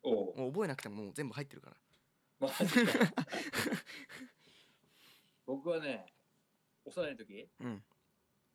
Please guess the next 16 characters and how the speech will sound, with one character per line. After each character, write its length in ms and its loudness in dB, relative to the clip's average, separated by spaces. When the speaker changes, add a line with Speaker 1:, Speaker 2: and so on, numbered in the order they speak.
Speaker 1:
ト 140 -2
イ 60 -4
ス 80 -16
ト 80 -6
ー 40 -4
リ 100 -6
ー 60 -20
ツ 100 -16
ー 120 -8
を 60 -12
ね、 240 -16
Speaker 2:
<laughs> 0 -
Speaker 1:
三 300 0
回。 100 0
Speaker 2:
う 120 -4
ん。 80 -16